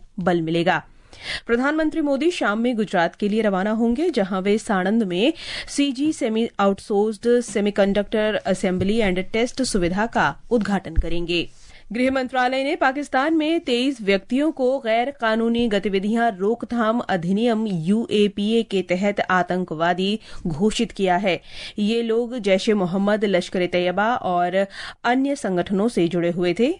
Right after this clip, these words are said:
मंत्रालय ने कहा कि देश और नागरिकों की सुरक्षा के लिए सरकार हर आतंकी मॉड्यूल को खत्म करने के लिए प्रतिबद्ध है। यूएपीए अधिनियम में संशोधन से केंद्र सरकार और जांच एजेंसियों की शक्तियों का विस्तार करके देश के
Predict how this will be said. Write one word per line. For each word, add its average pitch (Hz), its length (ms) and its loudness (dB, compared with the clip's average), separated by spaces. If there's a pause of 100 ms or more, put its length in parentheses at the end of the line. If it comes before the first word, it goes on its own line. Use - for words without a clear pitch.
(120)
मंत्रालय 180 360 2
ने 185 120 0
कहा 190 340 0
कि 233 140 -4
देश 175 320 0
और 185 260 2 (360)
नागरिकों 208 480 0
की 294 120 0
सुरक्षा 202 420 -2
के 202 160 -2
लिए 185 180 0
सरकार 190 500 0
हर 208 300 -2 (100)
आतंकी 196 440 0
मॉड्यूल 185 380 2
को 196 140 -2
खत्म 196 300 0
करने 165 280 0
के 151 140 -2
लिए 185 140 2
प्रतिबद्ध 165 500 0
है। 180 260 0 (560)
यूएपीए 269 760 0
अधिनियम 208 500 2
में 240 200 2
संशोधन 202 540 0
से 240 160 0
केंद्र 196 380 0
सरकार 196 480 -2
और 185 180 2
जांच 190 320 -2
एजेंसियों 175 460 0
की 190 180 0
शक्तियों 196 420 -2
का 196 120 4
विस्तार 175 420 0
करके 202 340 -2
देश 185 280 2
के 180 200 -2